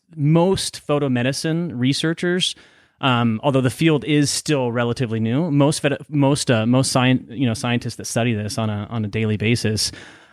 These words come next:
um, really hone in on the fourth phase of, of cellular respiration is kinda where the magic happens. And if we kind of, uh, harken back to our, our high school biology classes, during that fourth phase of cellular respiration, the goal of our mitochondria is to create this, this,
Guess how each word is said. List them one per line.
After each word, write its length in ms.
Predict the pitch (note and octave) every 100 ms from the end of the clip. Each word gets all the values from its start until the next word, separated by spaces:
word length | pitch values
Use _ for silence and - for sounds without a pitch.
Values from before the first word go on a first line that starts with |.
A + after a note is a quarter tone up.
| -
um, 320 | C3 A#2 G#2+
really 400 | C3+ D3+ E3 D3+
hone 280 | B2 D3 C3
in 160 | C3
on 220 | B2+ B2 A2+
the 60 |
fourth 300 | - C#3 C#3+
phase 320 | - G2+ G2+
of, 200 | G#2+ G#2+ -
of 180 | G#2+
cellular 340 | - A2 G#2+ G#2
respiration 500 | G2+ - G#2 G2+ G#2+
is 60 |
kinda 140 | - A2+
where 120 | G#2+
the 60 | G#2
magic 380 | G#2+ G#2+ - -
happens. 540 | A#2+ A#2 G2 - G#2+
And 260 | A#2 G#2+ G2+
if 360 | - - _
we 80 | B2+
kind 180 | A#2 A#2+
of, 180 | A2 -
uh, 180 | A2+
harken 340 | G2+ A#2 A2+ A#2
back 240 | G#2+ G#2+
to 140 | - A2
our, 220 | G#2 G2+
our 180 | - G#2+
high 160 | A#2+
school 240 | A#2 - A2+
biology 440 | G#2+ G#2 A2+ A2
classes, 640 | A2 A2 G#2 - G#2 G#2 - - - _ -
during 260 | C3+ D3 D3
that 160 | B2+
fourth 320 | - C#3 C3+ -
phase 300 | B2+ B2+ A#2
of 80 |
cellular 380 | - B2+ A#2 A2
respiration, 720 | A#2 A#2+ - B2+ C#3+ - A2+
the 100 | A2
goal 580 | A2 C3 C3+ C#3+ A#2+ A2+
of 160 | A2 A2
our 80 |
mitochondria 560 | A2 A2 G#2+ - D3 A#2+
is 80 | A2
to 100 | G#2
create 260 | - A2+
this, 260 | - G#2 -
this, 280 | - A2 -